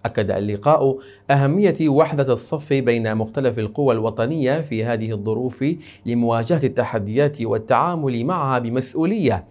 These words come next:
على طريق استكمال استعادة الدولة وإنهاء الانقلاب الحوثي المدعوم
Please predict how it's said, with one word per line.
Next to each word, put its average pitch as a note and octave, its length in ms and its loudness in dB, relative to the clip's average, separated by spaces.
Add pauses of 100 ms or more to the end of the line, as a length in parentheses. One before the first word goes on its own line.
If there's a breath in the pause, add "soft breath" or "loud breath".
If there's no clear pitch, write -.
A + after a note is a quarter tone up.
(520 loud breath)
على G2 260 0
طريق A#2+ 420 -2
استكمال A#2+ 880 -2
استعادة C#3 840 0
الدولة A#2 520 0
وإنهاء A#2+ 520 0
الانقلاب A#2 540 0
الحوثي A2+ 480 -4
المدعوم C3 580 -2